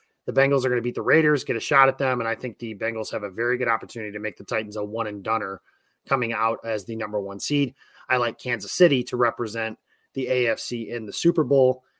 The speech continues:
and then Green Bay against the Dallas Cowboys. I've been on record for a few weeks saying that I think if Dallas plays Tampa Bay, that Dallas will beat them. And I think that because Tampa Bay's secondary is compromised, I think Dallas can, uh,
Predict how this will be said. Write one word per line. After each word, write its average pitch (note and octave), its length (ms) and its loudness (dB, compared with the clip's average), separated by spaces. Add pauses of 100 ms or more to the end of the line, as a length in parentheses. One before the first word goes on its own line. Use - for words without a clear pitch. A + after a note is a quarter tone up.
(140)
and A#2+ 100 -2
then A#2+ 160 -2
Green D#3 300 4
Bay D3+ 240 4
against B2+ 340 -2
the C3+ 80 -2
Dallas C3 420 4
Cowboys. B2+ 540 4
I've A2+ 140 -6
been C3 140 0
on C3 120 -2
record B2+ 400 0
for C3+ 160 -2
a A#2+ 60 -2
few D3 200 -4
weeks E3+ 320 -2
saying B2+ 320 -4
that A#2 100 -2
I C3 160 4
think D3 280 -4
if C3 140 -6
Dallas C3 400 2
plays C#3+ 320 -6
Tampa C3+ 320 -4
Bay, B2+ 240 2
that A2 220 -6
Dallas A2+ 460 -4
will A#2+ 120 -6
beat B2+ 300 -8
them. F#2 260 -12 (400)
And B2 100 -6
I A#2 60 -4
think C3 240 -8
that C#3 180 0
because B2+ 240 -8
Tampa C3 280 -4
Bay's B2 340 -2 (100)
secondary D3 640 0
is - 80 -4
compromised, C#3 720 -4 (280)
I A#2+ 80 -6
think A#2 180 -8
Dallas B2+ 360 0
can, A2 280 -12 (640)
uh, G#2 220 -6